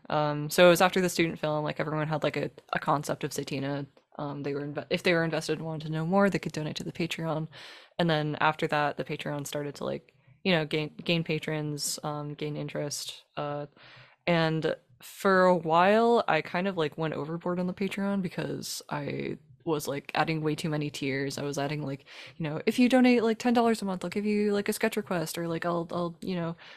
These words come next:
I'll do this and this and this. I'll give, I'll mail you a button." And that ended up, like, that, as time went on, that, that ended up being too much for me to handle because it was taking away from actually making the show. <laughs>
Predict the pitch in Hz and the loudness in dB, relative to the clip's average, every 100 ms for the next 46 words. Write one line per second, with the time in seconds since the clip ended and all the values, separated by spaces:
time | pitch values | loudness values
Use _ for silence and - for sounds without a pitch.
0 | - 175 214 214 - 202 196 208 208 175 | 2 4 6 4 4 2 2 2 2 0
1 | - - - 180 190 180 175 190 214 202 | -4 -6 0 2 2 2 2 4 4 2
2 | 190 190 180 160 - - - _ 175 165 | 2 0 -2 -6 -10 -20 -20 _ 0 0
3 | 160 156 160 160 156 160 165 156 151 - | 0 -2 0 2 2 0 0 0 -2 -8
4 | - - 165 151 - 160 160 190 165 214 | -20 -2 0 0 2 4 6 6 6 4
5 | 208 170 156 151 151 - 151 151 147 147 | 6 4 4 0 -2 -4 -4 -2 -4 -4
6 | 143 143 143 - 147 135 143 160 143 - | -4 -6 -6 -4 -2 -2 -4 -4 -6 -4
7 | - - - 156 160 147 139 151 151 151 | -6 -6 -6 -6 -6 -6 -6 -4 -4 -6
8 | - 160 156 147 139 156 156 151 147 147 | -6 -4 -4 -6 -6 -6 -6 -6 -4 -4
9 | 147 147 147 151 - - - - - 175 | -4 -6 -4 -6 -10 -20 -20 -12 0 2
10 | - 175 160 160 156 151 - 156 170 - | 4 4 4 0 -2 -2 0 0 0 -4
11 | - - 208 - - 269 | -20 0 2 2 6 6